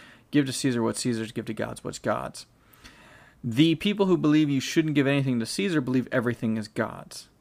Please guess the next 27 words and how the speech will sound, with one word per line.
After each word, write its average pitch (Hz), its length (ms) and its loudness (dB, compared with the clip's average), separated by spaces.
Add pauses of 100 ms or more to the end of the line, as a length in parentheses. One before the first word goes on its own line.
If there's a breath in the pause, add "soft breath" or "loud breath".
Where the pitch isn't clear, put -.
(500 soft breath)
The 127 80 -8
people 139 360 0
who 131 100 0
believe 127 260 0
you 120 100 -2
should 202 340 -2
give 175 120 2
something 123 240 -2
to 120 60 -4
Caesar 117 380 -4
believe 120 540 -2
that 117 100 -6
Caesar 113 360 -2
is 110 120 -6
rightfully 113 480 -4
due 110 180 -4
his 107 180 -6
taxes. - 480 -4
So 135 180 2
his 147 280 0
answer 180 560 0 (580 soft breath)
actually 131 760 0 (260 soft breath)
applies 135 720 4
and 127 160 -2
satisfies 117 640 2
both - 260 -6
parties. - 640 2